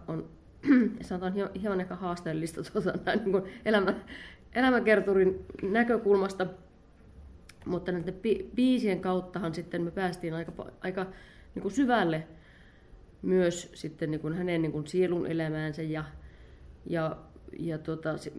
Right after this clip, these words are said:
se on mielenkiintoista, että miten, niin kuin, sieltä aina aukesi niiden biisien kautta erilaisia, ää, niin kuin, näkökulmia ja e-, erilaisia, erilaisia, tota, tulkintoja.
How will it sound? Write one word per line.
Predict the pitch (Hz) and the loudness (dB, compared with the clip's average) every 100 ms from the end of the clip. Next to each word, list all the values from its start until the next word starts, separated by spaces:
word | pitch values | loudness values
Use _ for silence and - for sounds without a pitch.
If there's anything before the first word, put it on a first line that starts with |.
| - | -12
se | - | -6
on | 156 | 0
mielenkiintoista, | 175 180 160 151 151 151 156 | 2 4 4 2 -2 -4 -8
että | 151 | -6
miten, | 160 156 | -4 -2
niin | 156 | -4
kuin, | - | -4
sieltä | 160 151 | -4 -2
aina | 160 160 | -4 -2
aukesi | 165 165 165 160 | 0 0 -2 -6
niiden | 147 147 | -8 -2
biisien | 170 165 156 147 | 0 0 -2 -4
kautta | 151 147 143 147 - - - - - - - - - - - - - - | -4 -8 -8 -12 -12 -20 -20 -20 -20 -20 -20 -20 -20 -20 -20 -20 -16 -6
erilaisia, | 175 170 156 151 156 147 - - - - - - - - - - - | -2 0 0 -2 -2 -4 -4 -10 -20 -20 -20 -20 -20 -20 -20 -16 -10
ää, | 165 151 | -6 -6
niin | 147 | -2
kuin, | 165 | 2
näkökulmia | 185 190 175 170 160 160 156 | 4 4 2 2 2 2 2
ja | 156 | -2
e-, | 151 143 - | -2 -4 -4
erilaisia, | 165 160 160 151 156 147 143 - - - - | -2 0 0 -2 -4 -4 -4 -6 -16 -20 -12
erilaisia, | 156 151 147 147 147 | -8 -6 -6 -4 -6
tota, | 143 - - 92 - - - - - - - - - - - - - - - | -8 -8 -8 -8 -10 -20 -20 -20 -20 -20 -20 -20 -20 -20 -20 -20 -20 -14 0
tulkintoja. | 262 285 277 247 220 196 196 | 4 4 4 2 2 0 0